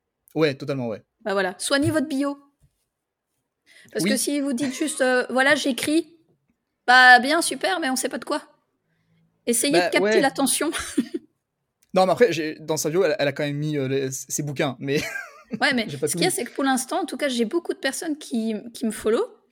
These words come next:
Speaker 2: Et quand je
Speaker 1: Ouais.
Speaker 2: vais voir justement leur, euh, leur compte, tu vois, leur, leur profil, bah, il est écrit, il écrit ju-,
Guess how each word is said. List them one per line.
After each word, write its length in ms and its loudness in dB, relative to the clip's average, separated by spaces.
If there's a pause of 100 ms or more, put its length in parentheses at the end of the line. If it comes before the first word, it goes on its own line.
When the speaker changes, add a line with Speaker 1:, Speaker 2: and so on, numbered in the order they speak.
(600)
Speaker 2:
Et 80 2
quand 160 4
je 60 2
Speaker 1:
Ouais. 80 2
Speaker 2:
vais 100 6
voir 180 2
justement 480 -2
leur, 240 -2 (140)
euh, 80 -2
leur 180 -2
compte, 240 -8
tu 140 -10
vois, 100 0
leur, 260 0
leur 160 -2
profil, 300 -2 (100)
bah, 220 0
il 160 -2
est 140 -4
écrit, 340 -2
il 140 -2
écrit 260 -4
ju-, 160 -8